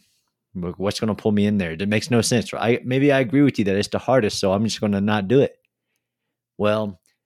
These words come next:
that aspect of avoid and bypass used to be in the Army doctrine, because why wouldn't you avoid and bypass urban warfare if you understand it's the hardest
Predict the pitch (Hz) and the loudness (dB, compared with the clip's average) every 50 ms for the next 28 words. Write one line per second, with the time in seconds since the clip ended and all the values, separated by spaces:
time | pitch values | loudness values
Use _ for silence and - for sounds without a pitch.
0 | _ _ _ _ _ _ - 95 110 120 123 127 123 120 117 113 113 - - 113 | _ _ _ _ _ _ -10 -4 -2 0 0 0 0 0 0 -2 -4 -4 -2 -2
1 | 110 107 - - 101 95 92 85 - _ _ _ _ - 90 98 87 82 90 92 | -2 -2 0 0 0 0 0 -4 -10 _ _ _ _ -8 -6 -6 -4 -4 -2 -2
2 | 98 98 101 101 101 95 85 90 90 92 92 92 - - 87 85 82 - - 120 | 0 -2 -2 -2 -2 -4 -4 -4 -4 -4 -4 -4 -4 -4 -4 -4 -4 -4 -2 0
3 | 143 143 143 - 107 101 107 104 104 98 98 98 95 95 92 92 87 107 113 117 | 0 0 0 -4 -4 -2 0 0 2 2 0 0 0 -2 -2 -2 -2 -2 -2 -2
4 | 101 85 92 - - - _ _ _ _ - - 92 107 110 98 107 117 131 135 | -4 -6 -10 -12 -14 -18 _ _ _ _ -14 -10 -6 -4 -4 -2 0 2 2 2
5 | 123 156 175 185 170 123 101 87 87 82 76 90 95 98 95 90 95 90 87 87 | 4 4 2 2 2 0 -2 -4 -6 -8 -6 -6 -6 -4 -4 -4 -4 -4 -2 -4
6 | 92 92 - 101 92 92 95 - - _ _ _ _ _ - - 95 95 87 95 | -4 -4 -4 -2 -2 -2 -4 -4 -8 _ _ _ _ _ -6 -4 -2 -2 -2 -2
7 | 92 85 85 90 90 - - - 87 85 82 76 - _ _ _ _ _ _ _ | -4 -4 -4 -4 -4 -4 -6 -6 -6 -4 -6 -8 -10 _ _ _ _ _ _ _
8 | _ _ - - 101 - 107 107 104 104 95 - 104 101 101 101 98 - - 92 | _ _ -10 -8 -4 0 2 2 2 0 -2 -2 -2 -2 -2 -2 -4 -4 -6 -8
9 | 87 - 107 120 127 107 104 101 - - | -8 -6 -4 -2 0 0 0 -2 -4 -6